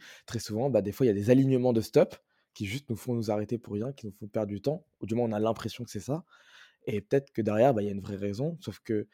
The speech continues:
la solution qui a été proposée, bah, les panneaux stop, c'est pas forcément la meilleure. Peut-être qu'un C D le passage aurait été mieux. Et bah, nous, notre, euh, intelligence artificielle va tester plein de solutions avec différents panneaux, avec différents,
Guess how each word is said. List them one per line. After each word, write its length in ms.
la 80
solution 320
qui 100
a 40
été 120
proposée, 360
bah, 120
les 80
panneaux 200
stop, 260
c'est 120
pas 100
forcément 420
la 140
meilleure. 260
Peut-être 140
qu'un 100
C 140
D 80
le 80
passage 320
aurait 160
été 160
mieux. 160
Et 60
bah, 120
nous, 160
notre, 300
euh, 140
intelligence 360
artificielle 540
va 60
tester 260
plein 160
de 80
solutions 480
avec 240
différents 260
panneaux, 300
avec 180
différents, 420